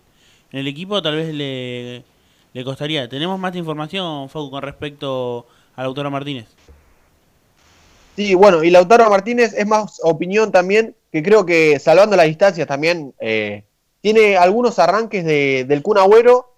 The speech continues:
Speaker 2: y también la potencia de, de Batistuta, salvando la distancia, ¿no? Pero tiene esos arranques y,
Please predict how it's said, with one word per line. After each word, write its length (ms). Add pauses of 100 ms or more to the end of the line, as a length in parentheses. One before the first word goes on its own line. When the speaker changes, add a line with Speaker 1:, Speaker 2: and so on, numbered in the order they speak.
(120)
Speaker 2:
y 80
también 260
la 120
potencia 420
de, 240
de 100
Batistuta, 560
salvando 440
la 80
distancia, 400
¿no? 120
Pero 140
tiene 180
esos 200
arranques 640 (340)
y, 880